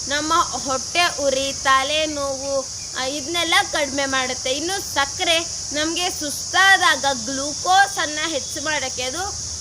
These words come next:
ಸಹಾಯ ಮಾಡುತ್ತೆ. ಯಾವಾಗ್ಲೂ ಕೂಡ ಪ್ರಯಾಣ ಕಾಲದಲ್ಲಿ ಸುಸ್ತಾಗ್ಬಾರ್ದು, ಅನಾರೋಗ್ಯಗಳ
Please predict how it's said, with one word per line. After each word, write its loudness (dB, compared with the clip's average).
ಸಹಾಯ 4
ಮಾಡುತ್ತೆ. 0
ಯಾವಾಗ್ಲೂ 4
ಕೂಡ -6
ಪ್ರಯಾಣ 2
ಕಾಲದಲ್ಲಿ 0
ಸುಸ್ತಾಗ್ಬಾರ್ದು, 0
ಅನಾರೋಗ್ಯಗಳ 2